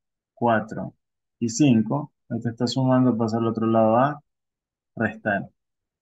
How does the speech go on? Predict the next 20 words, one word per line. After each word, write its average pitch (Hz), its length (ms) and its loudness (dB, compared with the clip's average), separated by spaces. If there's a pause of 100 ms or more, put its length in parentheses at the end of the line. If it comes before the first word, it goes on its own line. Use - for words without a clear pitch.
(1080)
Entonces, 120 260 0
B 131 100 4
sub 147 220 -2
cuatro 127 480 0 (2250)
va 117 100 2
a 117 40 0
ser 120 160 2
igual 117 460 2
a 104 340 -2 (840)
menos 107 340 -4
uno, 107 500 0 (460)
cuatro, 104 640 -2 (280)
cinco, 127 760 -2 (680)
menos 113 360 2
B 113 140 2
sub 127 280 -4
A, 123 220 2
que 113 160 -2
es 110 180 -8 (120)
cuatro. 123 640 0